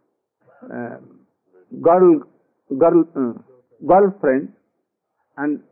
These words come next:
"Oh, you should take this money because you have served me some time. So you should take and go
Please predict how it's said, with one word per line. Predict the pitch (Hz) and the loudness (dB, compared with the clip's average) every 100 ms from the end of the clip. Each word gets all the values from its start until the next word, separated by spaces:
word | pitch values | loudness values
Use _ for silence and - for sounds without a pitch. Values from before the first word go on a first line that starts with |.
| - | -4
"Oh, | 190 170 - | 0 0 0
you | 185 190 | 0 2
should | 208 208 | 0 2
take | 226 190 | 0 0
this | 269 185 | -8 -6
money | 143 160 | -2 0
because | 180 180 175 185 | 0 0 2 0
you | 185 190 | 2 2
have | 190 196 - _ _ _ _ _ _ _ _ _ _ | 2 -2 -8 _ _ _ _ _ _ _ _ _ _
served | 208 208 190 | -2 0 2
me | 185 190 | 2 2
some | 190 175 156 | 0 -4 -4
time. | 135 151 180 _ _ _ _ _ _ _ _ | -4 -6 -16 _ _ _ _ _ _ _ _
So | 175 | 2
you | 175 190 | 4 4
should | 185 175 | 2 0
take | 185 180 | -2 -4
and | 147 147 127 | -8 -16 -16
go | - | -20